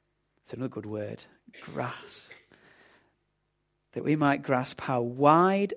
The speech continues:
and long and high and deep is the love of Christ. And to know the love that surpasses knowledge. Incredible that we,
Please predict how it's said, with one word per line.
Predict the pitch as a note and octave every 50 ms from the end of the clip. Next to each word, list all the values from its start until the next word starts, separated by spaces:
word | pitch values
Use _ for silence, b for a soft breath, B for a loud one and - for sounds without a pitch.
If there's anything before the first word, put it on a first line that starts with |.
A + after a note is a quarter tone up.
| -
and | - E3 D#3 D3+ D3
long | C#3+ C#3 C#3 C3+ B2+ A#2 G#2+ G#2+ A2 A2 A2 - _ _
and | - A#2 A2+ A2+
high | - - - - C3+ B2+ B2 A#2+ A#2+ A#2 A#2 A#2+ b b b b b b b b _ _
and | - A#2 A2 A2+ A2+
deep | - - A2 G#2 G#2 G#2+ - _ _ _ _ _ _ _
is | - A#2 -
the | - A2+
love | A2+ A#2+ A#2 -
of | A2+ - _
Christ. | - - B2 A#2 A2 C3 - _ - - - - _ b b b b b b b b b b _
And | - B2+ B2+ B2+ A#2+
to | - C#3 B2+
know | B2 C3 C#3+ D3+ D#3+ D#3+
the | D3+ D3 C#3
love | C3 C3+ B2+ B2 -
that | - C3 -
surpasses | - - - - - A#2+ - - - A#2+ A#2
knowledge. | C3 B2 A#2 A2+ A2 A2 G#2+ G#2+ - - b b b b b b b b b b b b b b b b b b _
Incredible | - C#3+ F#3 G3 D#3 - - - E3 E3 D#3 C#3+
that | C3+ D#3+
we, | D3+ D3+ -